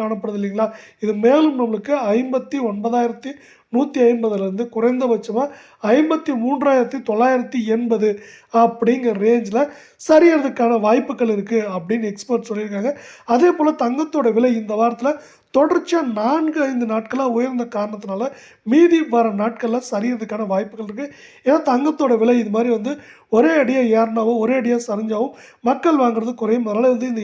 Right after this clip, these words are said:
ஏற்றம் சரிவு எப்பவுமே இருந்துட்டே இருக்கும். இந்திய, அமெரிக்க பங்குச் சந்தைகள் இரண்டும் கடுமையான தொடர் சரிவுகளை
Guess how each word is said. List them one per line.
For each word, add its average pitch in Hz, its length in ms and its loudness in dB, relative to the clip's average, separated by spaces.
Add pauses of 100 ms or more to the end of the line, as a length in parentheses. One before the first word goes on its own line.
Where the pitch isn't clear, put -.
ஏற்றம் 240 360 -6
சரிவு 208 200 -4 (460)
எப்பவுமே 285 440 2
இருந்துட்டே 233 360 -2
இருக்கும். 269 240 -4 (380)
இந்திய, 320 260 4 (300)
அமெரிக்க 285 360 2 (120)
பங்குச் 247 300 -2
சந்தைகள் 226 360 -2
இரண்டும் 240 340 -2 (400)
கடுமையான 277 460 4 (180)
தொடர் 294 320 2
சரிவுகளை 247 400 0